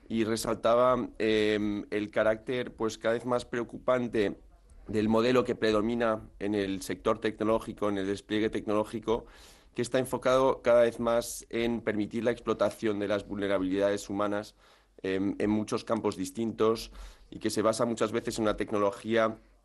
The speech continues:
que sus propios creadores, em, entienden cada vez peor, cada vez menos. Y lanzamos esta iniciativa a principios de dos mil veinticuatro, ha sido respaldada por cientos de personalidades en España y en el resto del mundo,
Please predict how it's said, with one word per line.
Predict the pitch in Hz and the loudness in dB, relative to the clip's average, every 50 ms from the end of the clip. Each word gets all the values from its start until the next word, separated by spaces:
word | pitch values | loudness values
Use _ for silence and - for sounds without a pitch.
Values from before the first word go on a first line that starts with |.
| _ _ _ _ _ _ - - | _ _ _ _ _ _ -14 -10
que | 123 110 | -10 -8
sus | - 113 107 | -8 -8 -8
propios | - 107 120 113 110 113 113 | -2 -2 -2 0 0 -2 -2
creadores, | - 107 110 113 107 110 113 113 117 117 113 - - - - | 0 2 2 4 6 6 4 4 4 2 0 -4 -10 -6 -2
em, | 104 104 104 101 98 98 95 92 | 0 0 2 2 0 -2 -2 -4
entienden | 95 98 98 87 - 101 110 107 107 107 107 98 | -4 -6 -6 -6 -6 -4 -2 0 0 0 -2 0
cada | 90 107 104 104 | 0 2 2 2
vez | 104 104 104 | 2 0 -2
peor, | - _ 104 101 110 113 117 117 - | -4 _ -2 0 2 2 0 -2 -4
cada | - 104 101 101 | -4 -4 -2 -2
vez | 101 98 - | -2 -4 -4
menos. | - 107 110 110 101 107 143 - _ _ _ - - - - - _ _ _ _ - | -6 -4 -4 -4 -4 -6 -6 -10 _ _ _ -20 -20 -20 -20 -20 _ _ _ _ -6
Y | 123 120 117 | -4 -2 0
lanzamos | 110 117 113 107 131 131 139 139 | 2 0 2 2 0 0 0 -2
esta | 135 131 - 127 131 | -4 -4 -2 0 0
iniciativa | 131 123 - 139 131 - - 139 139 131 131 131 | 0 0 -2 -4 -4 -2 -2 2 4 6 6 6
a | 123 - 85 98 98 | 4 2 0 -6 -6
principios | - 110 107 104 - 107 - 123 113 | -6 -8 -10 -8 -8 -4 -2 -2 0
de | 123 | 2
dos | 117 117 117 110 127 | 2 2 2 2 0
mil | 123 117 | -2 -2
veinticuatro, | 107 120 120 110 117 107 - - 117 123 127 - 120 123 127 127 | 0 -2 -2 -2 -4 -8 -2 2 2 2 2 2 2 4 4 4
ha | 120 | 2
sido | 123 - 113 113 110 | 0 0 0 2 2
respaldada | 113 110 - 117 113 110 117 120 120 113 110 110 | 0 -2 0 0 2 4 4 4 4 4 2 2
por | - 101 101 98 - | 0 0 0 0 -2
cientos | - - 113 110 104 117 113 110 | -4 -6 -6 -4 -2 -4 -2 -2
de | 110 107 | -2 -4
personalidades | - 104 95 - 104 101 104 104 104 107 107 107 107 110 107 - - | -4 -6 -6 -4 -4 -2 -2 0 2 2 2 2 2 0 -2 -2 -4
en | 95 101 | -4 -6
España | 101 92 - - 107 110 110 110 113 113 113 113 110 | -6 -8 -6 0 0 2 2 2 2 2 2 2 0
y | 107 101 | 0 -2
en | 98 | -2
el | 95 - | -4 -6
resto | 95 98 - - 101 | -8 -10 -4 -2 0
del | 98 101 98 | 0 0 0
mundo, | 104 110 113 113 110 107 107 - | 0 0 2 2 4 2 2 0